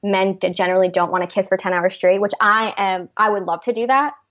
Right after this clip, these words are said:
Like, I, I really enjoy it, but I think that I have, like, there's, like, I think there's a stigma for men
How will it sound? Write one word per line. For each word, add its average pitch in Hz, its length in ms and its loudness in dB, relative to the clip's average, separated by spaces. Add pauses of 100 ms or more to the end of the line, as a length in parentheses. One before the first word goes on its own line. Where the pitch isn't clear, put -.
(160)
Like, 196 140 -4
I, 180 200 2
I 185 160 0
really 185 280 -2
enjoy 180 320 0
it, 220 220 0
but 196 80 2
I 190 60 2
think 190 200 -2
that 190 80 2
I 175 60 4
have, 175 420 0
like, 175 120 -8
there's, 185 160 0
like, 175 220 -4
I 196 60 2
think 202 140 0
there's 190 140 0
a 190 60 -4
stigma 180 500 -2
for 180 140 0
men 175 320 -2